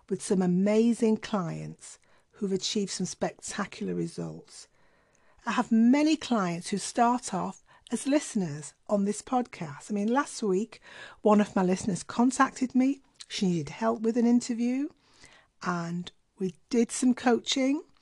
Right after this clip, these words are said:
and she had some success. She was celebrating over the weekend. She got a job offer.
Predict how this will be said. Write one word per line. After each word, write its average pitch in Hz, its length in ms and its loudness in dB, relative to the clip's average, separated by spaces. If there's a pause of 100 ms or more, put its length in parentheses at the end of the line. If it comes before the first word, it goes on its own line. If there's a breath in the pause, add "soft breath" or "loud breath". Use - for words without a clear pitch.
(460 soft breath)
and 226 520 0 (320)
she - 500 0
had 170 320 -6
some 202 200 -4
success. - 680 -2
She - 160 -10
was 175 140 -8
celebrating 226 840 2
over 208 260 0
the 202 100 -2
weekend. 208 840 0 (720 loud breath)
She 226 500 2
got - 240 -12
a 214 40 -10
job 294 280 2
offer. 170 460 0